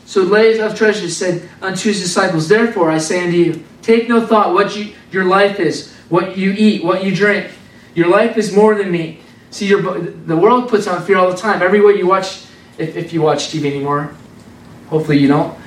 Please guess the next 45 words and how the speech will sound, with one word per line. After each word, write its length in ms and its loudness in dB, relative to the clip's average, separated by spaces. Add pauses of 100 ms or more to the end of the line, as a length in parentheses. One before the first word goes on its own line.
(520)
And 380 -2 (800)
commercials 460 2
come 180 0
on, 360 2 (320)
and 460 -2 (500)
it 400 0
says, 720 0 (1080)
"Oh, 400 0 (100)
get 240 2
your 120 0
life 360 2
insurance." 520 -4
Oh, 280 0 (140)
and 160 0
then 140 0
the 100 0
doctors, 460 0
then 140 0
they 80 -4
have 180 2
all 180 2
the, 160 -8
I 80 -2
mean, 260 -4 (1600)
everybody's 480 0
watched 280 -2
T 100 -8
V 100 0
in 120 0
life. 260 0
It 120 -4
gets 200 0
worse 220 2
and 80 -6
worse. 180 -2
It's 160 -8
all 300 2
witchcraft. 380 0
It's 120 -8
all 180 -4
sowing 720 -4
that 300 -4
fear 320 2
in 80 -6
you. 140 -12